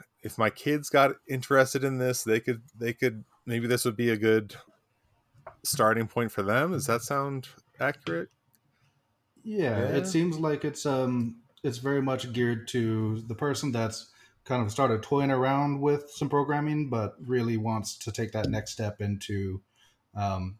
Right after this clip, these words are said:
Speaker 2: maybe they've gone through a bunch of YouTube or Squid God's tutorials on their own, but really being able to harness the power of Lua and the power of what's actually built into the playdate to make some cool stuff, which is, I think, what we all want.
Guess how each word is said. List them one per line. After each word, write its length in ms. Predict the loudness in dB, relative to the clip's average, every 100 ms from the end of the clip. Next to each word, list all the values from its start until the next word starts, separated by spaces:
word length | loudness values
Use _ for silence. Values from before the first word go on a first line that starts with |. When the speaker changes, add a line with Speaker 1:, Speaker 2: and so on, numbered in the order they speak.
| -4
Speaker 2:
maybe 220 | -2 0
they've 220 | -2 -4
gone 220 | -2 -2
through 120 | 0 -2
a 40 |
bunch 180 | -4 -6
of 60 |
YouTube 440 | -4 -4 -2 -4 -4
or 300 | -4 -2 -2
Squid 260 | -4 -6 -4
God's 300 | -2 -4 -6
tutorials 460 | -8 -4 -2 -2
on 120 | -2 -2
their 160 | -2
own, 260 | -2 -2 -6 _ _ _ _ -2
but 300 | 0 0 -4 _ _ _
really 280 | 0 0 2
being 180 | 0 0
able 160 | 0
to 340 | 0 -2 -4 -8 _ -12
harness 300 | -4 -2 -2
the 80 | -4
power 300 | -2 0 2
of 140 | 0 -2
Lua 400 | -2 -2 -2 -4
and 240 | -4 -4
the 60 | -4
power 260 | -2 -2
of 60 | -2
what's 240 | -6 -6
actually 300 | -6 -4 -6 -6
built 280 | -6 -6
into 140 | -8 -10
the 80 | -12
playdate 460 | -6 -2 -2 -4 _ _ -20 _
to 80 | -2
make 160 | -2 -2
some 120 | -6
cool 200 | -6 -8
stuff, 320 | -8 -10 -12 _ -12
which 140 | -8
is, 100 | -6
I 60 | -4
think, 180 | -6
what 140 | -6 -6
we 100 | -8
all 180 | -8 -10
want. 180 | -14